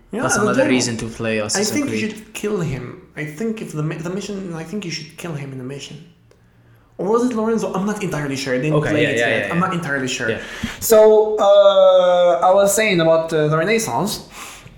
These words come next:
Speaker 1: I was saying, like, they, they got the Pantheon.
Speaker 2: Mm.
Speaker 1: They got, they got examples of architecture in front of them. They got examples of sculpture.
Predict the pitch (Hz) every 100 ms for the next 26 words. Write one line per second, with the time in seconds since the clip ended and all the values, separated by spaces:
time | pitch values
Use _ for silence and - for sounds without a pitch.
0 | - - - - 180 196 202 220 220 202
1 | 185 185 185 190 196 196 190 202 170 160
2 | 117 180 214 - - _ _ 156 151 156
3 | 156 156 151 151 156 160 185 156 139 139
4 | 143 - 135 - 131 131 120 127 139 190
5 | 208 147 139 139 147 139 127 127 - 226
6 | 240 - 131 165